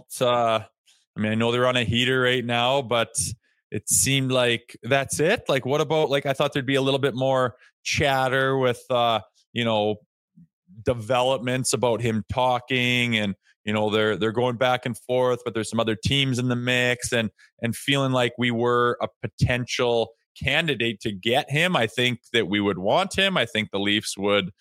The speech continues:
you know, benefit from having him, especially in the playoffs. Um, and then all of a sudden, poof, he's gone. He's in Edmonton. And,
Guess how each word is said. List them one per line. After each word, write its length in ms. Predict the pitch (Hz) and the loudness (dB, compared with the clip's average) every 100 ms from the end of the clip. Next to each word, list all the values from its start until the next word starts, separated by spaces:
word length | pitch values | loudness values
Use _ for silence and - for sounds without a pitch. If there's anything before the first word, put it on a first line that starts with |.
| - _ _ | -20 _ _
you 100 | 110 | -2
know, 280 | 104 98 92 | 0 0 0
benefit 420 | 117 143 165 165 - | 0 0 0 -2 -2
from 160 | 160 | 0
having 340 | 147 147 151 147 | 2 2 2 0
him, 160 | 147 | 0
especially 640 | 120 - - 139 139 143 143 | 0 -4 0 2 2 0 0
in 80 | |
the 80 | 131 | 0
playoffs. 640 | - 123 127 123 123 - - _ _ - - - | -2 0 2 2 0 -4 -14 _ _ -20 -18 -6
Um, 380 | 101 104 104 90 | 0 0 0 -2
and 140 | 110 | -2
then 100 | 113 | 0
all 140 | 117 117 | 2 0
of 20 | |
a 40 | |
sudden, 340 | - - 127 - | 0 -2 -4 -2
poof, 260 | - 185 - | 0 0 0
he's 180 | 110 98 | -4 0
gone. 280 | 120 131 | 2 2
He's 140 | 110 104 | 0 0
in 140 | 113 | 0
Edmonton. 580 | 127 135 107 113 107 104 | 0 0 0 0 0 0
And, 180 | 101 | 0